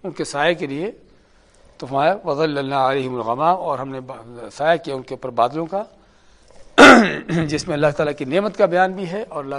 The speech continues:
تعالیٰ کی قدرت کا بیان بھی ہے کہ کس طرح اللہ تعالیٰ اپنی قدرت سے جس طرح چاہے کر سکتا ہے۔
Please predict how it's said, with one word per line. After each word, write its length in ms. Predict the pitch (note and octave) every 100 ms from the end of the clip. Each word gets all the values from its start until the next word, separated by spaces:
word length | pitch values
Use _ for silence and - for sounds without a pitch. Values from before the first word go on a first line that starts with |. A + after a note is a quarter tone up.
| C3
تعالیٰ 160 | D#3
کی 100 | D3 -
قدرت 380 | E3+ F3+ G3+
کا 60 | F#3+
بیان 260 | D3 B2+ B2
بھی 140 | C3
ہے 140 | D3 G3+ _ - _ _ _
کہ 100 | -
کس 200 | D3 F#3
طرح 120 | -
اللہ 100 | D3+
تعالیٰ 340 | C#3+ C#3+ C#3+ F#3+ - _ _ _ _
اپنی 220 | D#3 F#3
قدرت 340 | D3+ F#3 G#3+
سے 120 | - F3
جس 180 | E3+
طرح 140 | - D3+
چاہے 280 | C3 D#3+ E3
کر 120 | D3
سکتا 380 | - A#2+ C#3+
ہے۔ 60 | G#2+